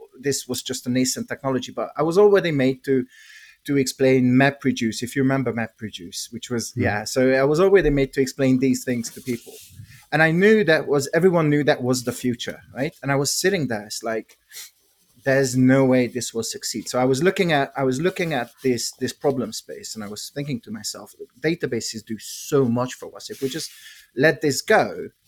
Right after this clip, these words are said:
Speaker 1: what is going to replace that?" And as soon as I saw that nothing is the answer, nothing is going to replace that,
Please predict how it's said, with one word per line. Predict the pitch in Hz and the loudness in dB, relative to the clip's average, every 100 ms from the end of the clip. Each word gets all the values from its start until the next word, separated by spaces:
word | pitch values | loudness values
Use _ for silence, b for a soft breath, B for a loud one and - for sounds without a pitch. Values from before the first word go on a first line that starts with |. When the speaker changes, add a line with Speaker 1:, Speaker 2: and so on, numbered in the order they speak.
| _ 113 | _ -2
Speaker 1:
what | 151 156 | 2 4
is | 139 | 4
going | 135 127 | 2 0
to | 127 | 0
replace | 120 120 202 165 | -4 0 0 0
that?" | 101 98 | -8 -10
And | 110 | -6
as | 117 - - | -4 -2 -4
soon | - 208 | 2 4
as | 214 160 | 4 4
I | 131 | 0
saw | - 170 | 0 0
that | 135 123 | 0 0
nothing | 117 127 190 226 107 98 101 | 0 0 2 0 -2 -4 -12
is | - 95 | -12 -10
the | 104 | -10
answer, | 80 - 104 | -12 -14 -12
nothing | 110 117 175 185 143 | -6 -4 -2 -2 -2
is | 110 | -2
going | 101 98 | -4 -8
to | - | -10
replace | 95 - 71 - | -20 -20 -20 -18
that, | 110 127 | -14 -16